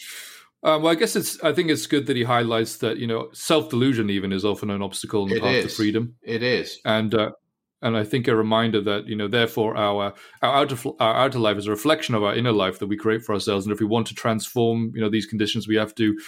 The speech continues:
Speaker 1: um, look within as well to transform ourselves. And if we think about ourselves, maybe, you know, or if we think about enlightenment as the ultimate clarity, well, I mean, well, not literally ultimate, but <laughs> relative to
Speaker 2: Hmm.
Speaker 1: our state now,
Speaker 2: Yeah.
Speaker 1: um, then, you know, that's where we're going towards. And I think that's where we'll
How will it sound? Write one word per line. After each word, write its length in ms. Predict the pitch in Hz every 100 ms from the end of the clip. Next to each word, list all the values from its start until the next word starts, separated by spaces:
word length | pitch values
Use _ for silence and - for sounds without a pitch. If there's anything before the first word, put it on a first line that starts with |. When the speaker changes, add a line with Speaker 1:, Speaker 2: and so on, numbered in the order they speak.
| - - - _ _ 110
Speaker 1:
um, 140 | 104 107
look 120 | 127 120
within 220 | 117 120
as 120 | 110 98
well 300 | 117 127 87
to 80 | 101
transform 460 | 101 107 101 107 98
ourselves. 500 | 95 - 101 101 95
And 140 | 98 95 _ -
if 100 | 120
we 60 | 117
think 200 | 139 123
about 260 | 113 113
ourselves, 420 | 107 - 107 104 104
maybe, 240 | 101 101 101
you 60 | 110
know, 80 |
or 200 | 104 127
if 60 | 117
we 40 | 135
think 100 | 147
about 160 | 120
enlightenment 540 | 113 123 143 - 101 98
as 140 | 95
the 120 | 104 110
ultimate 300 | 120 120 107 -
clarity, 460 | 107 95 95 95 98
well, 140 | - 117
I 40 |
mean, 100 | 107 -
well, 100 | 110
not 140 | 98 104
literally 340 | 101 - 95
ultimate, 380 | 95 - 95 -
but 120 | - 98 - -
<laughs> 200 | - -
relative 500 | 208 165 185 170 151 127
to 60 |
Speaker 2:
Hmm. 60 | 135
Speaker 1:
our 60 |
state 300 | 135 147 123
now, 320 | 123 127 107 107
Speaker 2:
Yeah. 160 | 190 165 147
Speaker 1:
um, 320 | 127 117 117 113
then, 340 | 127 123 113 -
you 60 | 147
know, 80 | 127
that's 240 | 165 160
where 160 | 156 143
we're 120 | 139 131 143
going 180 | 151
towards. 380 | 127 120 104 95
And 80 | 107
I 40 |
think 160 | 98 110
that's 200 | 117 117
where 120 | 113
we'll 180 | 104 104